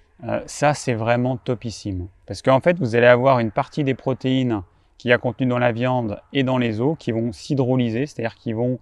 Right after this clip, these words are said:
faire ce qu'on fait dans la digestion. Hein, elles vont, euh, se couper en petits morceaux et elles vont être sous forme d'acides aminés directement assimilables. On va avoir également un petit peu de gras et ça fait un bouillon qui est extrêmement revigorant. Ça, c'est vraiment le top du top.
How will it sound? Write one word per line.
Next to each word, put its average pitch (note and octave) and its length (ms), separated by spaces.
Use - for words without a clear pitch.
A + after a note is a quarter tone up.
faire B2 160
ce - 60
qu'on A2+ 140
fait B2 140
dans A2 100
la G#2+ 80
digestion. G2+ 500
Hein, A#2 220
elles G#2+ 80
vont, A2 260
euh, G2 60
se - 80
couper C#3 220
en C3 100
petits A#2+ 160
morceaux B2 440
et A#2+ 80
elles A2 80
vont A#2 160
être A2+ 280
sous - 180
forme B2 180
d'acides A#2+ 320
aminés A#2 280
directement A#2 520
assimilables. A#2 600
On A#2+ 80
va A#2+ 100
avoir A#2+ 200
également A#2+ 460
un D3+ 160
petit C#3+ 140
peu B2+ 140
de A#2 60
gras A2+ 320
et A#2 80
ça A#2 160
fait C3+ 140
un B2+ 80
bouillon B2 340
qui - 160
est - 80
extrêmement D3+ 680
revigorant. A#2 680
Ça, C#3 260
c'est - 200
vraiment G#2+ 340
le A2+ 120
top B2 240
du B2 140
top. - 260